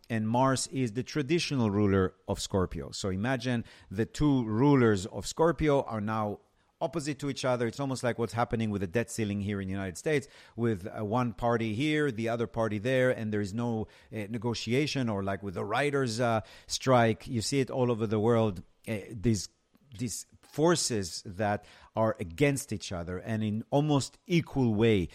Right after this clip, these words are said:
So Pluto and Mars, both of them are, Mars is even considered to be the fighter, the warrior. Pluto is the higher octave of, uh, Mars.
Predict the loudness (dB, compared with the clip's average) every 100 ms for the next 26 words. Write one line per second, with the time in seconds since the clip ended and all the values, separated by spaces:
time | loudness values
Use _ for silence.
0 | -14 -8 0 0 0 2 2 4 4 4
1 | 0 0 0 0 -2 -4 -4 -2 -4 -2
2 | -2 -2 -4 -8 -10 -6 -2 2 2 0
3 | -6 -4 -4 -4 -4 -6 -4 -4 -4 -6
4 | -4 -6 -6 -4 0 2 0 -2 -2 0
5 | 2 0 0 0 0 4 2 2 -6 -4
6 | -2 -4 -4 -4 -2 0 0 -2 -6 -6
7 | -8 -4 0 0 0 -2 0 2 2 0